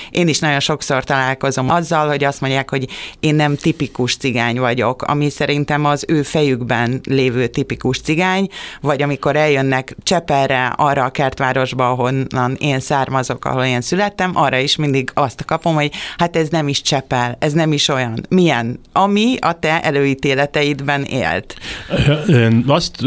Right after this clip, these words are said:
Speaker 2: reméltem, hogy, hogy nagyjából ide jutunk el, és amikor elin-, elkezdted mondani, hogy hogyan jött ez az ötlet, akkor picit az volt bennem az é-, az az érzésem volt, hogy ez egy nagyon praktikus szempont az első, amit mondtál, tehát, hogy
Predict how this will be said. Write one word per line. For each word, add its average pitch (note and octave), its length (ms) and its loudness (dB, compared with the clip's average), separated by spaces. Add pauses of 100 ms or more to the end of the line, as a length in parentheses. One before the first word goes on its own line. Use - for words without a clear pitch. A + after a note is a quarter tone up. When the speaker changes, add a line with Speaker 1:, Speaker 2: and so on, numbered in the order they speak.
Speaker 2:
reméltem, A2 560 4
hogy, G#2+ 200 4
hogy G2+ 160 4
nagyjából G#2 400 4
ide C3+ 180 4
jutunk F2+ 420 2
el, F#2 260 2
és F2+ 220 0
amikor G2+ 320 2
elin-, A#2+ 260 4
elkezdted A#2 480 0
mondani, F#2+ 260 4
hogy F2 100 0
hogyan G2+ 240 2
jött F2+ 160 0
ez F2 100 0
az E2 140 0
ötlet, F#2 480 0 (520)
akkor F#2+ 880 2 (300)
picit C#3 300 2
az G#2+ 240 2
volt F#2 240 4
bennem F#2 280 4
az F2 140 4
é-, G2 180 2
az A#2 260 2
az F2+ 120 4
érzésem F#2+ 540 2
volt, A#2 320 2 (260)
hogy G2 180 2
ez G2 80 6
egy G2+ 100 4
nagyon A2 280 2
praktikus A#2 580 2
szempont F2+ 680 0
az F#2 120 2
első, F2+ 480 2
amit F2 340 0
mondtál, A#2+ 580 2
tehát, A#2 160 0
hogy G2 160 0